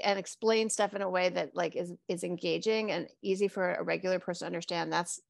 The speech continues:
a big plus. Um, and it's always great to have a metaphor in your pocket. I, I'm just gonna mention one that, um, uh, psychologist Mark Beeman of Northwestern University, I interviewed him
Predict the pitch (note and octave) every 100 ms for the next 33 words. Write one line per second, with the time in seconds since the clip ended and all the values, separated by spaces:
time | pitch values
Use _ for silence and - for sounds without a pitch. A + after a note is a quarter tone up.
0 | - F3 F3 - - C#3+ D3+ - - -
1 | - - - - - F#3+ F#3+ G#3 G#3 -
2 | C#4 C#4 D4 C#4 B3 A3 G3 F3+ F3+ -
3 | D3 G#2+ A#2+ - _ G#3 F3+ E3 D#3+ C#3+
4 | - C3 - E3+ E3+ - - F3+ F#3 F#3
5 | G3+ F3+ E3+ E3+ F#3+ F3+ F3 E3+ D#3+ D3+
6 | - - D#3 D3+ C#3+ - _ _ _ _
7 | _ _ _ E3+ D#3+ D3 D3 - F#3 G3
8 | G3 F#3 F#3 F3 - F#3 F#3+ G3+ G3+ D#3
9 | G3+ F#3 D#3+ E3+ - F#3 F3+ E3 E3+ -
10 | F3+ E3+ G2+ E3+ F3 E3+ F3+ E3+ D#3+